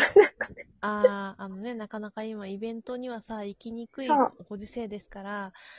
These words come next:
Speaker 2: うん。
Speaker 1: あれですよ、今でいろんなね、手法で本を手に入れられるんですよ。
Speaker 2: そう、
Speaker 1: とりあえず、
Speaker 2: ネットとかでもね。
Speaker 1: うん、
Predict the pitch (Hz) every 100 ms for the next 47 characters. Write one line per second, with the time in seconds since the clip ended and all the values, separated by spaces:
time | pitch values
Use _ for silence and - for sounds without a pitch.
0 | 311 233 233 196 208 196 - 190 190 196
1 | 202 190 180 175 190 220 247 269 277 254
2 | - 190 208 208 190 - 214 190 - 202
3 | 190 185 185 190 196 196 190 180 - 190
4 | 208 262 _ - - - 233 220 214 185
5 | 226 - 226 233 220 - - 233 254 208